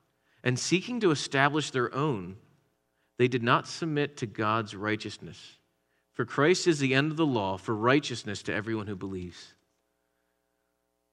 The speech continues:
The Pharisees are going to be adding, and the religious leaders are gonna be adding a righteousness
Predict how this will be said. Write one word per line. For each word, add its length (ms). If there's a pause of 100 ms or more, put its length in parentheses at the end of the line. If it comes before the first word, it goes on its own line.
(520)
The 80
Pharisees 680
are 80
going 180
to 60
be 160
adding, 400 (360)
and 80
the 60
religious 340
leaders 180
are 40
gonna 140
be 180
adding 400
a 100
righteousness 840